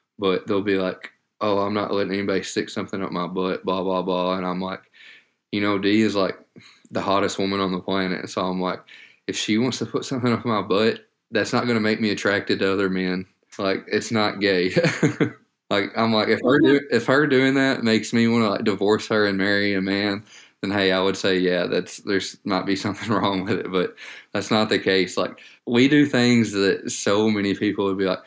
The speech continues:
I mean, look at me, like, you know, like, I'm cross-dressing right now. It's like, "Oh, I let D, like, bang me when I was wearing a dress." Like,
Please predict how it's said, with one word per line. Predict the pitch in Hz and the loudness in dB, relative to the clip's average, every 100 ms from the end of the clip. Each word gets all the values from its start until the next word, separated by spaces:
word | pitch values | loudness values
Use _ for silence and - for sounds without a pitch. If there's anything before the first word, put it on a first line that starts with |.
| - | -10
I | - | -2
mean, | 110 113 | 2 2
look | 127 127 | 2 2
at | 92 | 2
me, | 95 92 | 2 2
like, | 90 - _ _ | -2 -6 _ _
you | 113 | 0
know, | 95 95 | 0 0
like, | 92 | 0
I'm | 110 98 | -2 0
cross-dressing | 107 98 - 98 - 98 | 0 -2 -2 -4 -2 -2
right | 90 92 | -2 -2
now. | 90 87 | -2 -2
It's | 92 - | -4 -8
like, | - _ - - _ - | -10 _ -20 -20 _ -2
"Oh, | 104 104 92 | 0 2 0
I | - 95 | -2 -2
let | 101 101 98 | 0 -2 0
D, | 101 101 95 | 2 2 2
like, | 87 98 | -2 -2
bang | 92 95 | 0 2
me | 95 92 | 2 2
when | 95 | 2
I | 90 | 0
was | 92 | 0
wearing | 95 95 90 | 0 0 0
a | 87 | 0
dress." | 92 90 85 - | 0 0 -2 -6
Like, | 90 - - | -6 -6 -14